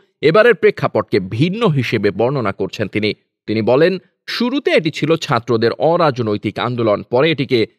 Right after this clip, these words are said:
রাজনীতিকরণ করা হয়েছে, আইন শৃঙ্খলা বাহিনী ঢুকে গেছে। বিশ্লেষকরা মনে করেন, আন্দোলন নিয়ে যে পরিস্থিতি তৈরি হয়েছে, সেটি শুরুতেই মোকাবেলা করতে পারত সরকার।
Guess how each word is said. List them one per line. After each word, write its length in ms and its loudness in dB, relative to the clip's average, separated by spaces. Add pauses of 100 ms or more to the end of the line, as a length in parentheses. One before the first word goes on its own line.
(160)
রাজনীতিকরণ 840 0
করা 240 0
হয়েছে, 480 0 (240)
আইন 220 0
শৃঙ্খলা 440 -2
বাহিনী 340 -2
ঢুকে 360 -2
গেছে। 400 -2 (380)
বিশ্লেষকরা 680 0
মনে 240 -2
করেন, 320 0 (180)
আন্দোলন 540 2
নিয়ে 380 0
যে 140 0
পরিস্থিতি 520 -2
তৈরি 360 0
হয়েছে, 500 2
সেটি 240 -4
শুরুতেই 400 2
মোকাবেলা 440 0
করতে 260 -4
পারত 320 -4
সরকার। 440 0